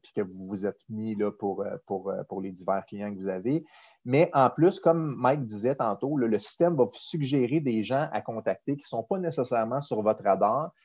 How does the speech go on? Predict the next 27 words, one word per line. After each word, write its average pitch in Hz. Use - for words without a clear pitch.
directement 151
basés 120
sur 120
les 104
activités 104
qu'ils 117
ont 98
faites -
sur 98
votre 98
plateforme. 92
Fait -
qu'un 107
peu 123
plus 120
tard, 156
là, 143
je 113
vais 110
vous 107
montrer 113
le, 110
le 113
composeur 113
dans 101
l'application, 104
euh, 82